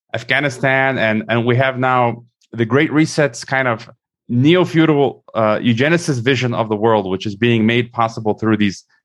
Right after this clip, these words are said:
vaccine passports that are seemingly marching forward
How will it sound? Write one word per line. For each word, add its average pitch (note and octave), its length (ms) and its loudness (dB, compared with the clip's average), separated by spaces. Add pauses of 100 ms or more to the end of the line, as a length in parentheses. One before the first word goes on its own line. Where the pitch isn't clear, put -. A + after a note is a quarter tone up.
(140)
vaccine A#2+ 680 0
passports A#2+ 680 -4
that G#2 120 0
are G2+ 120 0
seemingly A#2 480 0
marching A#2+ 480 0
forward A#2+ 600 0